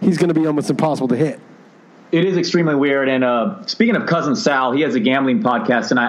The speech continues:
Speaker 2: and I highly recommend his one last week when he had Lenny Dykstra on.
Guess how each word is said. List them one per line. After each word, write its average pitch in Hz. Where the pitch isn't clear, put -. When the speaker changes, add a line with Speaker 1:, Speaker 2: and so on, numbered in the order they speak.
Speaker 2:
and 123
I 107
highly 156
recommend 143
his 127
one 135
last 127
week 143
when 147
he 127
had 113
Lenny 131
Dykstra 120
on. 175